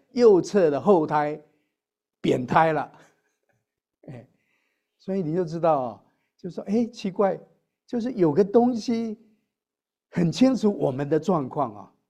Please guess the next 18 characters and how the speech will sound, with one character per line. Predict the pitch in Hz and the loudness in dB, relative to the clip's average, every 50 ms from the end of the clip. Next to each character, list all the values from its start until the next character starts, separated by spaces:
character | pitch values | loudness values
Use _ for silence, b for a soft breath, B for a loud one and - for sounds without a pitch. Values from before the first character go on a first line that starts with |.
| _ | _
车 | _ - - | _ -12 -10
子 | 233 208 214 | -2 -2 -2
的 | 165 156 | 0 -2
整 | 151 156 - 127 120 | -4 -4 -6 -8 -4
个 | 127 160 | -4 -6
状 | 165 - - 196 196 | -6 -6 -8 -6 -4
况 | 185 180 165 139 | -4 -4 -6 -8
他 | 143 - 180 | -10 -12 -8
都 | 175 156 156 | -6 -6 -6
知 | 143 - 151 139 | -6 -6 -12 -10
道 | 123 135 120 110 104 | -10 -10 -10 -10 -12
的 | - - | -18 -20
啊。 | 180 160 127 117 123 _ _ _ _ _ _ _ _ _ _ _ _ _ _ _ _ _ _ _ | _ -20 -20 -20 -20 _ _ _ _ _ _ _ _ _ _ _ _ _ _ _ _ _ _ _
所 | _ - 143 151 | _ -8 -6 -4
以 | 156 143 | -4 -4
我 | - 135 127 123 | -6 -8 -10 -10
们 | 123 127 135 139 | -8 -8 -10 -6
就 | 127 160 156 143 139 135 135 | -2 -2 0 0 -2 -4 -6